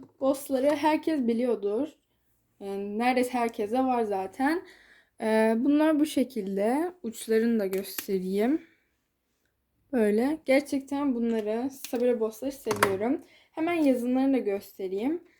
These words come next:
Bu şekilde renkleri. Stabilo Boss, pastel ve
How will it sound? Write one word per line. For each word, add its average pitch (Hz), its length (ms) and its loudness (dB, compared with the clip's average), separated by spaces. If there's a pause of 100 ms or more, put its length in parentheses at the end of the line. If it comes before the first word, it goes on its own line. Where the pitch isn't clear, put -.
(2250)
Bu 302 120 4
şekilde 247 480 0
renkleri. 202 840 -2 (560)
Stabilo 202 460 -4
Boss, 254 480 -2
pastel 208 580 -4
ve 196 220 -2